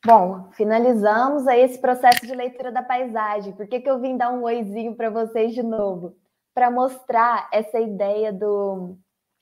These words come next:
observar o local, né? Fazer a leitura da paisagem ao longo das estações do ano. Pra gente se sentir integrado a esse espaço e entender que o espaço muda, né?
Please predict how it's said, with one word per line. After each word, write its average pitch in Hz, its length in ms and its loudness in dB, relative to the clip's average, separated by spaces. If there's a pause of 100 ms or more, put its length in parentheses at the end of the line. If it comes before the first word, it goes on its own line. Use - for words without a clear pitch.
(200)
observar 208 1080 -4
o 240 80 -2
local, 208 540 -2
né? 220 300 -6
Fazer 196 260 -6
a 254 40 0
leitura 254 420 -2
da 202 120 -6
paisagem 196 760 -6 (160)
ao 233 200 2
longo 233 720 -2 (140)
das 226 240 0
estações 233 600 -6
do 269 140 -4
ano. 220 320 -6 (640)
Pra 269 140 2
gente 285 380 -4
se 294 200 -8
sentir 294 540 -8
integrado 285 720 0
a 269 40 2
esse 262 160 -4
espaço 277 580 -4
e 262 40 -4
entender 262 720 -2 (580)
que - 120 -6
o - 20 0
espaço 254 560 -2
muda, 277 460 0
né? 214 340 -6